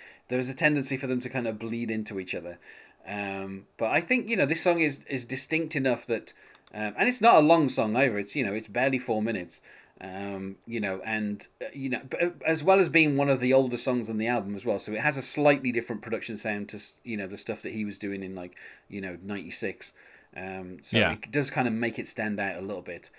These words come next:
Speaker 1: Um, but, you know, I would say for me, I would, I would say maybe, um, I don't think I can go higher than a four out of five. Um, and I, I, I think that's just because I'm not a f-,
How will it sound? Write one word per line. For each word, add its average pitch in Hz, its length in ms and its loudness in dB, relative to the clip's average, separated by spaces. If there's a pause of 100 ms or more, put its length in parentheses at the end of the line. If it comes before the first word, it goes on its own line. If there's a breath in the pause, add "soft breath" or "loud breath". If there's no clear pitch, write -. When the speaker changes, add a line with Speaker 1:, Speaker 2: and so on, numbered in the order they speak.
(360 soft breath)
Speaker 1:
Um, 101 560 -4
but, 120 240 0
you 160 140 0
know, 117 80 4
I 139 140 4
would 143 140 2
say 196 180 8
for 190 120 2
me, 175 380 8
I 151 160 8
would, 151 240 2 (100)
I 139 120 6
would 139 160 2
say 143 180 4
maybe, 131 720 4
um, 117 600 2
I 123 100 -2
don't 139 260 0
think 139 140 2
I 139 40 4
can 135 120 2
go 131 140 6
higher 135 260 6
than 131 120 2
a 131 80 4
four 135 260 4
out 131 100 4
of 131 60 -4
five. 127 340 0 (420 loud breath)
Um, 107 580 -4
and 135 140 2
I, 151 220 2
I, 147 140 2 (120)
I 147 80 0
think 180 240 2
that's 160 180 2
just - 240 -4
because 139 340 0
I'm 139 180 2
not 143 140 4
a - 20 0
f-, - 200 -8